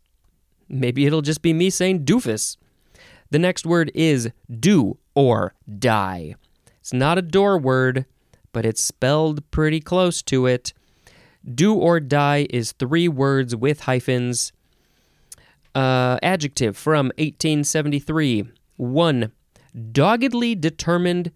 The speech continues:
to reach one's objective. The synonym is indomitable.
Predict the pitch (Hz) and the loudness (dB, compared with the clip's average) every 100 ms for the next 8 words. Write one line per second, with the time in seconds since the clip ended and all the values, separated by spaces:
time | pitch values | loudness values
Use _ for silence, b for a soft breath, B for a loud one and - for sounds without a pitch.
0 | _ - 131 110 147 190 - 110 123 139 | _ -4 -2 2 0 0 -4 0 0 0
1 | 139 127 107 110 - 110 98 95 - _ | -2 -4 -4 -4 -4 -4 -4 -6 -18 _
2 | _ _ _ _ 117 135 - 151 151 147 | _ _ _ _ -4 -2 0 0 0 0
3 | 143 135 123 123 117 117 b b b - | 0 -2 -2 -2 -2 -6 b b b -2
4 | 147 143 123 127 120 117 110 104 101 90 | 2 2 2 0 0 0 0 0 0 -2
5 | 90 87 | -6 -14